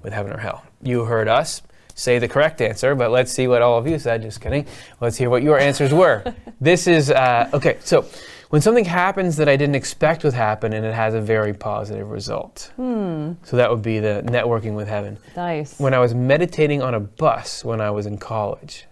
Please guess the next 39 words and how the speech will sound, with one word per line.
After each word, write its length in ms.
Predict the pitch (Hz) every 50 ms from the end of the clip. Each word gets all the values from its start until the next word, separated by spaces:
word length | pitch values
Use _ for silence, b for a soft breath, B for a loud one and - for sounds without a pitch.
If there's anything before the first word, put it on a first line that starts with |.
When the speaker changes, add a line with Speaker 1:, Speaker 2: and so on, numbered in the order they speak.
| -
Speaker 2:
Nice. 340 | 160 156 147 - 139 - -
Speaker 1:
Oh, 80 | 123 117
cool. 300 | - 127 117 113 110 107
So 100 | 95 127
that 140 | 120 110 107
stuck 320 | - - 147 131 - -
out 180 | 113 113 120 110
enough 320 | 101 107 - 107 107 - -
that 180 | - - - _ _ -
Speaker 2:
Yeah. 260 | 170 165 170 175 165 B B B B B B
Speaker 1:
I 120 | - 135
feel 200 | 131 - 185 180
networked 420 | 175 180 208 - 202 208 202 202 -
with 100 | 180 -
heaven 320 | 156 147 143 143 143 139
when 120 | 131 131 127
I 140 | 123 120
am 180 | 120 120 117 117
working 280 | 123 147 165 - 190 185
on 100 | 175 160
a 60 | 135
project 580 | - - 143 131 127 120 117 117 110 110 -
and 100 | 123 113
seeing 360 | 107 - - 143 135 135 135 127
how 160 | 120 113 110
everyone 420 | - 127 139 160 160 156 147 139
has 220 | 123 120 123 113 113
a 100 | 113 110
role, 580 | 110 120 127 127 113 104 - - - - - -
including 520 | - 127 117 - - 160 165 175 160 147
new 140 | 143 139 135
ideas 540 | 135 131 123 117 113 117 110 107 104 101 -
coming 320 | - - 110 107 110 110
from 240 | 107 - 110 107 107
good 240 | 101 104 104 110 104
spirits. 680 | - - 131 127 117 107 - - - - _ - - 196
Speaker 2:
Oh, 100 | 185 160
that's 140 | 156 -
awesome. 420 | 156 147 143 - - 147 156 156